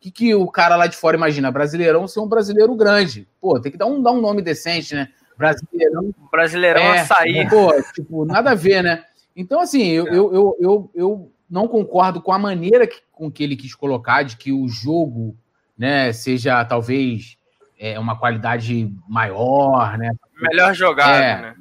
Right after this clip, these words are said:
Speaker 1: eu acho que n-, não tá, é, tá longe disso e, e, e eu tenho, eu também sou esse cara que valorizo muito o que é nacional, não só a questão do esporte, mas cultura também. É, por, por exemplo, vai pegar música, irmão, te dá aula aí, você pega Tom Jobim, porra,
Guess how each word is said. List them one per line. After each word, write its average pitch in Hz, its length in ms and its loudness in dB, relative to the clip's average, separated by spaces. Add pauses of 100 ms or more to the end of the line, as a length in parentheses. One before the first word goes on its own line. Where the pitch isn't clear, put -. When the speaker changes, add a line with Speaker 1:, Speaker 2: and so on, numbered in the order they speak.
Speaker 1:
eu 120 140 0
acho 127 240 0
que 131 260 -2
n-, 127 240 -4
não 143 200 0
tá, 151 200 0
é, 113 100 -2
tá 127 160 0
longe 156 400 2
disso 143 400 -2
e, 131 40 -4 (640)
e, - 60 -20 (320)
e 131 60 0
eu 160 120 6
tenho, 170 220 2
eu 170 40 0
também 165 200 0
sou 175 140 0
esse 175 140 -4
cara 156 180 2
que 156 100 -6
valorizo 151 440 2
muito 170 260 -4
o 151 40 -10
que 151 100 -6
é 147 40 -2
nacional, 139 680 0 (280)
não 180 200 2
só 151 540 2 (600)
a 113 100 -4
questão 143 320 -4
do 147 80 -4
esporte, 143 540 0
mas 113 260 -2
cultura 165 640 0
também. 139 480 -2 (320)
É, 113 80 -10
por, 123 320 -2
por 143 140 2
exemplo, 131 260 2
vai 135 100 0
pegar 156 280 2
música, 165 600 0 (340)
irmão, 247 180 -2
te 139 140 -6
dá 185 120 4
aula 190 340 4
aí, 170 240 2
você 110 240 -6
pega 147 280 -2
Tom 170 160 -4
Jobim, 165 600 -4
porra, 120 500 -2